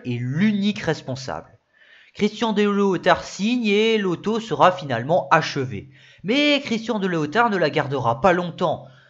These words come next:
puisque, euh, il était couvert de dettes et devra le revendre comme de nombreux de ses véhicules.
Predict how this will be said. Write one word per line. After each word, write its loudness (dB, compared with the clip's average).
puisque, 0
euh, 2
il -8
était -2
couvert 0
de -2
dettes -2
et 2
devra 4
le 2
revendre 0
comme 0
de -6
nombreux -4
de -10
ses -6
véhicules. -8